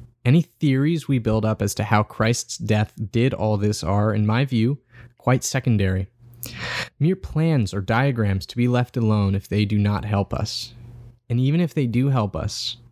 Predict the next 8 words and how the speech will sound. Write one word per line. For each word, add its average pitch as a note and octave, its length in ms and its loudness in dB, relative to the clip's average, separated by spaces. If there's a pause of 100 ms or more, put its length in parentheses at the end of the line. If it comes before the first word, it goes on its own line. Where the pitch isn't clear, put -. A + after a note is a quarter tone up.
not B2 300 2
to D#3+ 100 -2
be C3 160 0
confused G#2+ 520 0
with G2+ 120 -8
the - 60 -2
thing G#2+ 540 0 (100)
itself. - 680 0